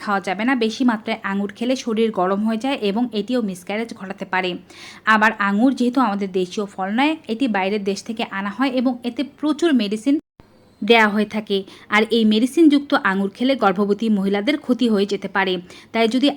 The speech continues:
আঙুর খেতে হয়, পাঁচ থেকে সাতটি আঙুর খুব বেশিক্ষণ ধরে জলে ভিজিয়ে রেখে, এর মধ্যে অল্প লবণ দিয়ে সেটিকে ভিজিয়ে রেখে তারপরে সেটিকে খেতে পারেন, অথবা ভিনেগার জল দিয়ে ভিজিয়ে রেখে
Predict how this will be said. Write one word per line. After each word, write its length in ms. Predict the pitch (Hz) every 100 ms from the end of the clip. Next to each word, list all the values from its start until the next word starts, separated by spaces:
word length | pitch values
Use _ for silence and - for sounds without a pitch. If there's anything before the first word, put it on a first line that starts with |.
| 202
আঙুর 200 | 202 208
খেতে 200 | 226 220 214
হয়, 140 | 247 330
পাঁচ 160 | 349 320 -
থেকে 160 | 240 220 -
সাতটি 300 | 214 - 220 - 202
আঙুর 220 | 214 294 302
খুব 140 | - 370 370 233
বেশিক্ষণ 400 | 220 254 233 247
ধরে 140 | 214 226 208
জলে 200 | 190 196 190
ভিজিয়ে 280 | 196 180 202
রেখে, 200 | 208 208 269 214
এর 60 | 196
মধ্যে 200 | 202 233 -
অল্প 160 | 202 196 233 196
লবণ 260 | 175 202 208 190
দিয়ে 160 | 240 359 - - - - -
সেটিকে 300 | 285 285 285 214
ভিজিয়ে 280 | 220 - 233
রেখে 180 | 240 330 330
তারপরে 300 | 190 190 220 214
সেটিকে 260 | 220 220 226
খেতে 200 | 226 233 226
পারেন, 180 | 240 277 262
অথবা 220 | 220 247 220
ভিনেগার 340 | 190 208 202 214 202
জল 120 | 190 202
দিয়ে 100 | 220 185
ভিজিয়ে 260 | 190 208 208
রেখে 140 | 247